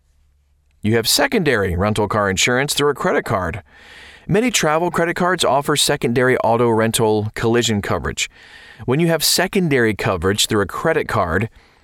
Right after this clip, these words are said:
you first file a claim through your primary insurance. Once your primary insurance pays its legal obligation, and you pay your deductible, of course, the credit card insurance steps in to cover any gaps in insurance.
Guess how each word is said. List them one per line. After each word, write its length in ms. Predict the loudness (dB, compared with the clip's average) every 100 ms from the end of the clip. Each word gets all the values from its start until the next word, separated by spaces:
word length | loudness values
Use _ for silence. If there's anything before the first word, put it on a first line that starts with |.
| _
you 160 | -2
first 540 | -2 0 2 2 0 -4
file 380 | -14 -4 0 2
a 40 | 0
claim 440 | 0 -2 0 -2
through 200 | -2 0
your 140 | 0 0
primary 440 | -2 0 0 0
insurance. 580 | 0 0 0 -2 -4 -6 _ -20 -20 -20 _ _ _
Once 180 | -2 0
your 100 | 0
primary 480 | 0 0 2 2 2
insurance 460 | 2 0 0 -2
pays 360 | -2 0 2 0
its 160 | -2
legal 380 | 0 0 0 2
obligation, 720 | 2 2 0 2 2 0 -2 -6 -6
and 160 | 0 2
you 120 | 2
pay 140 | 0
your 140 | 0 0
deductible, 540 | 0 -2 0 0 0
of 80 | 0
course, 380 | 0 0 0 -4 -8 -20 -20 -6
the 100 | -4
credit 280 | 0 0 0
card 200 | 0 0
insurance 560 | 2 2 2 2 0 -2
steps 460 | 0 0 0 0 0
in 280 | 0 -4 -10 _
to 100 | -8
cover 280 | -2 0 0
any 220 | 0 0 0
gaps 420 | 0 0 0 0
in 60 |
insurance. 680 | 0 0 0 -4 -4 -4 -6